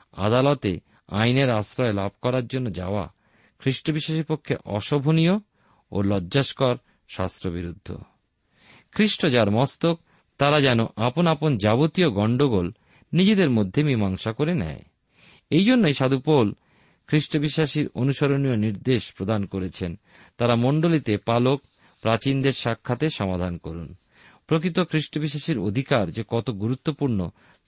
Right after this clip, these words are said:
তা যদি সে চিন্তা করে, তাহলে অবিশ্বাসীদের সহায়তা সে কখনো যাচনা করবে না। দুই পরে দেখি, সেই বিষয়ে সাধু পবিত্র বর্গ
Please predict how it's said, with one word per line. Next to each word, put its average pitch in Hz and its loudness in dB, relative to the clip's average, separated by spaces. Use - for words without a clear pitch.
তা 107 0
যদি 101 -4
সে 110 -4
চিন্তা 170 -2
করে, 87 -2
তাহলে 170 2
অবিশ্বাসীদের 175 0
সহায়তা 123 0
সে 127 -6
কখনো 170 0
যাচনা 104 -2
করবে 90 -6
না। 82 -12
দুই 185 4
পরে 190 2
দেখি, 135 0
সেই 156 0
বিষয়ে 160 0
সাধু 107 -2
পবিত্র 147 2
বর্গ 101 2